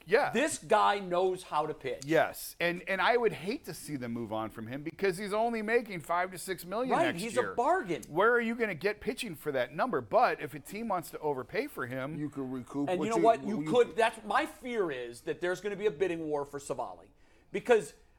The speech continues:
Speaker 2: you, we saw what the Rangers did. The
Speaker 1: Mm-hmm.
Speaker 2: Rangers are adding arms like it's an arms race.
Speaker 1: Yeah.
Speaker 2: The Astros are gonna be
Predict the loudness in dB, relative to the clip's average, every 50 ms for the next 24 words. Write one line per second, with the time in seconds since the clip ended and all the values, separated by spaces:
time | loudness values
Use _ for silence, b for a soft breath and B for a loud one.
0 | b -10 -8 -8 -8 -6 -6 -6 -8 -2 2 4 6 6 6 4 4 4 4 4
1 | 2 0 0 -2 -4 -6 -8 -6 -6 -6 -6 -6 -10 -16 -12 -4 -2 0 2 2
2 | 2 2 2 2 0 0 -2 -2 2 4 4 4 4 2 -2 -2 0 0 2 2
3 | 0 -2 -2 0 0 0 0 -2 -6 -6 -8 -6 -2 0 0 0 -2 -4 -8 -12
4 | -12 -12 -12 -10 -8 -6 -4 -4 -6 -8 b b b b b b _ -14 -14 -6
5 | -2 2 2 2 2 0 -4 -2 0 0 0 0 -2 -6 -10 -4 -2 -2 0 2
6 | 0 -2 -2 -4 -8 -10 -10